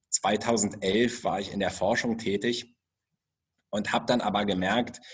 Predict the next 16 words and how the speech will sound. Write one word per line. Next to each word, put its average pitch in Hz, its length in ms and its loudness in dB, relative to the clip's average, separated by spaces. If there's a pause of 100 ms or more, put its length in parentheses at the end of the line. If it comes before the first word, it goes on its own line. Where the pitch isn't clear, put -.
(380)
naja, 120 160 2
Professor 120 680 4
werden 107 300 4
ist - 240 4
schwer. 139 680 2 (460)
Wenn - 200 4
man's 123 260 4
schafft, - 640 0
dann 104 340 4
hat 120 220 -4
man 110 160 2
mehr 104 200 2
Verwaltungsarbeit 117 1120 0
an 107 120 0
der 104 120 0
Backe 104 360 -2